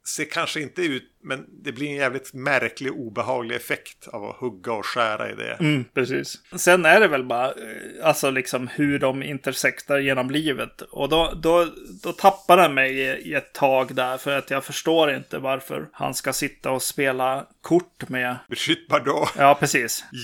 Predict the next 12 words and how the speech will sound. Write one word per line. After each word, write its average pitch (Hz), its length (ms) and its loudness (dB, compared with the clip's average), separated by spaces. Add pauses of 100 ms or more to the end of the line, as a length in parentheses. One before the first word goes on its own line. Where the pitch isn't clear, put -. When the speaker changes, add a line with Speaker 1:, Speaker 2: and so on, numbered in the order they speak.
Speaker 1:
Jättelänge. 151 720 -2
Jag 123 80 -2
bara, 185 140 0
va-, - 180 -8 (220)
varför 185 480 2
sitter - 480 -6
jag 113 160 -2
och 117 120 -10
tittar - 400 -12
på 117 320 -8
så - 160 -12
här 60 100 -8